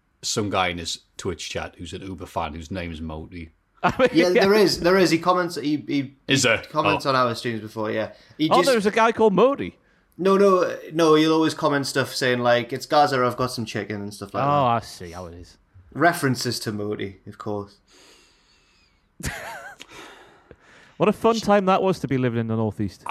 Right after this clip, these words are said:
Speaker 1: I, again, yeah. Sorry to take another de-, detour here, but yeah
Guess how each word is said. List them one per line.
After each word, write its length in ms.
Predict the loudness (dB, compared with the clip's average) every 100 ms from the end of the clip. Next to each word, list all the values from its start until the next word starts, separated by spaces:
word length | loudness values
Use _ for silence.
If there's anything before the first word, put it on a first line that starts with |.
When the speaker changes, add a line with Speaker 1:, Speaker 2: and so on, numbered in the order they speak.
| -8 -6
Speaker 1:
I, 100 | -2
again, 500 | -2 0 -2 -2 -8 -14 -4
yeah. 200 | -2 0
Sorry 200 | 2 2
to 60 | 4
take 140 | 2
another 160 | 2 0
de-, 240 | -2 -2
detour 340 | -4 -6 -4
here, 100 | -4
but 140 | -6 -10 _ -6
yeah 320 | -2 0